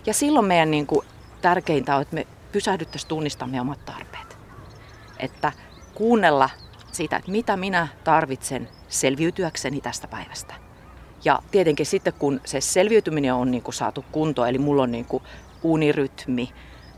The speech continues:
mä saan ruokaa jostakin, millä systeemillä mä saankaan sitä, mietitään tarpeita ja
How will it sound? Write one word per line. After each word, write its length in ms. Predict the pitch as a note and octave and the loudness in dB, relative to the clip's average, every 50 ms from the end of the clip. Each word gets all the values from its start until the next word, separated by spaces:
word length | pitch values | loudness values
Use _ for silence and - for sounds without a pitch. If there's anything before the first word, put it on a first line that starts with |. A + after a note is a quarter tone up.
| - - | -12 -6
mä 120 | D3+ - | -4 -4
saan 280 | - - C3+ B2 A#2 A#2+ | -4 -2 -2 -2 -2 -2
ruokaa 640 | - C#3 D3 D#3 D3 C3+ C#3 C3 - - B2+ A#2 A#2+ | -4 -4 -2 2 4 4 4 4 2 2 4 4 4
jostakin, 640 | A#2 B2 B2+ B2+ - - - C#3+ - - F3 E3 D#3+ | 4 0 -2 -2 -2 -2 -4 -2 0 0 0 2 2
millä 360 | D#3 D#3 D3 C#3+ C#3 C3+ C3 - | 2 2 2 4 4 2 2 0
systeemillä 600 | - - B2 - - - C3 C3+ C3 B2+ B2+ A#2+ | -4 -4 -4 -2 0 -2 0 0 0 -2 -2 -4
mä 120 | A2+ A2+ | -6 -6
saankaan 520 | - - C3+ C3+ D3 C#3+ - D#3 D3 C#3+ | -6 -4 -4 -2 -2 -2 0 0 0 0
sitä, 260 | - - C3+ - A#2+ - - - | 0 -4 -4 -4 -6 -6 -6 -4
mietitään 420 | G3 G#3 F3+ E3 D#3 - B2 B2 - | 0 0 0 0 -2 -4 -6 -8 -4
tarpeita 600 | - C3+ B2+ B2 B2+ - A2+ A2 A#2 - - - - - - - - - - - - | -2 -2 0 -2 -2 -6 -6 -8 -8 -8 -10 -12 -14 -14 -20 -20 -20 -20 -20 -12 -6
ja 220 | C#3+ E3 D3 C3 | 0 0 0 0